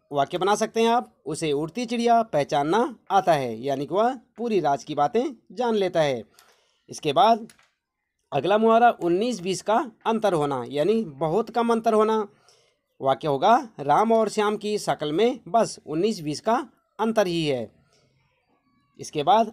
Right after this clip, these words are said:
अगला, उड़ती खबर यानी अफवाह होना, हमें किसी भी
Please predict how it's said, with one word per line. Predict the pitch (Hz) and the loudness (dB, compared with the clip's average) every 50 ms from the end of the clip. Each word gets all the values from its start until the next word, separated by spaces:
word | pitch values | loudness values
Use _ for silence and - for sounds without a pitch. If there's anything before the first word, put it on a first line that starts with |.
| _ - | _ -4
अगला, | 147 139 156 185 202 208 220 262 262 - _ _ _ _ _ _ _ - | -4 -2 2 4 4 4 4 2 -2 -6 _ _ _ _ _ _ _ -8
उड़ती | 165 165 160 - 254 247 | -6 -6 -6 -6 -8 -6
खबर | 226 - 196 165 180 180 175 156 - _ _ - | -2 -2 0 2 2 0 0 -2 -6 _ _ -10
यानी | 143 151 147 151 185 226 240 220 - - | -4 -2 -2 0 0 0 0 -2 -4 -6
अफवाह | 151 - 139 147 147 160 202 220 | -6 -6 -4 -2 0 2 2 2
होना, | 208 196 185 180 165 143 120 104 - _ _ _ _ _ _ _ | 2 2 0 0 0 -2 -4 -6 -12 _ _ _ _ _ _ _
हमें | - 143 139 147 147 | -8 -6 -4 -4 -4
किसी | 139 - 147 - - 226 233 | -4 -6 -10 -8 -6 -6 -4
भी | 226 233 240 233 226 | -2 -2 -2 -2 -4